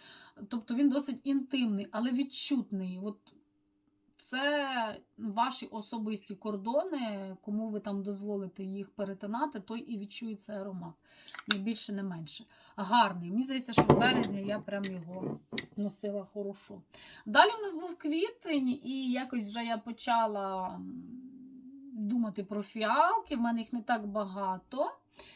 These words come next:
Одна з найулюбленіших — це Balenciaga Paris, ось ця от Paris. М, аромат знятий, подейкують, не знаю, він ще десь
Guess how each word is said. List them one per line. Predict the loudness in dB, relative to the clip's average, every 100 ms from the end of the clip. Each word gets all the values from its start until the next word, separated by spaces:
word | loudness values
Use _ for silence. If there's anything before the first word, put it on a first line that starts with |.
| -20 -20 -20 _ _ _ _ _ -2
Одна | 6 8 8
з | 10
найулюбленіших — | 8 8 8 8 8 4 4 4 2 -2 -2
це | 2
Balenciaga | 4 4 6 4 4 2 4 0 0
Paris, | 0 2 2 2 2 -4
ось | -6 0
ця | 2
от | 2 0 -2
Paris. | -2 0 0 0 -2 -8 -10 -12 -4
М, | -2 0 0 -2 -2 2
аромат | 4 4 0 -2
знятий, | -4 4 4 4 0 -4 -8 -10 _
подейкують, | -6 -2 0 -2 -6 -8 -8 -8 -8
не | -8
знаю, | -6 -6 -4 -4 -2
він | -2 -2
ще | -2 -2 -2 -4
десь | -6 -6 -8